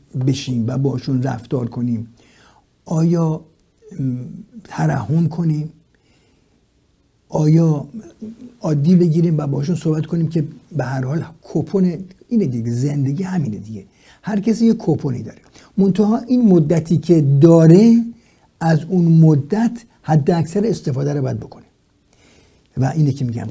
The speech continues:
قدر لحظه لحظه، هر ثانیه زندگی ب-، باید بدونیم. اون مدتی که می‌گن یک سال دیگه مثلاً شما زنده ای. من تجربه‌شو داشتم، برادر خودم که در آمریکا پزشک بود،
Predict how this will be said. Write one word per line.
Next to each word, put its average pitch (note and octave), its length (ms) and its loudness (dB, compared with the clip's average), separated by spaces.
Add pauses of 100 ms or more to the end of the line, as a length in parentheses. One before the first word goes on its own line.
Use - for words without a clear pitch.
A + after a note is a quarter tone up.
قدر B2+ 340 -6
لحظه A#2+ 480 -6
لحظه، A#2 560 -6
هر - 180 -8
ثانیه C#3 640 -2
زندگی C3 500 -4 (560)
ب-، C3 440 -8
باید B2 180 -4
بدونیم. G#2 300 -8 (800)
اون A#3 240 4
مدتی D#3+ 380 2
که E3+ 100 0
می‌گن B2+ 360 0
یک F3 180 6
سال C3 180 -2
دیگه A#2+ 160 -4
مثلاً A2+ 320 -10
شما G#2+ 280 -12
زنده G2 300 -12
ای. F#2 80 -16 (160)
من C3+ 200 -6 (240)
تجربه‌شو C3 540 -6
داشتم، A2 320 -10
برادر A2+ 340 -8
خودم A2 340 -10 (560)
که A2+ 100 -10
در G#2+ 260 -10
آمریکا G#2 400 -8
پزشک G#2 360 -10
بود، D#3+ 240 -6